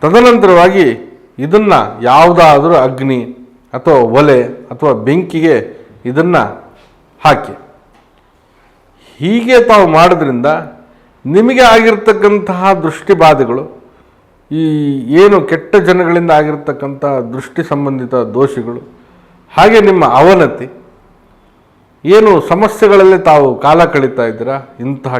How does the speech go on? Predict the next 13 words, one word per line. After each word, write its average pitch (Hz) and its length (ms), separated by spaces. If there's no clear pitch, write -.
ಕೆಟ್ಟ 165 260
ದೃಷ್ಟಿ 175 340
ಹೋಗುತ್ತೆ. 127 440
ನಿಮ್ಮ 131 280
ಜೀವನದಲ್ಲಿ 160 680
ಹೊಸದಾದಂಥ 139 840
ಒಂದು 123 240
ಆರಂಭ 170 420
ಅನ್ನೋದು 113 240
ಪಡೆಯುತ್ತೆ. 101 420
ಹಾಗೆ 196 260
ಈ - 20
ದೃಷ್ಟಿಯ 170 420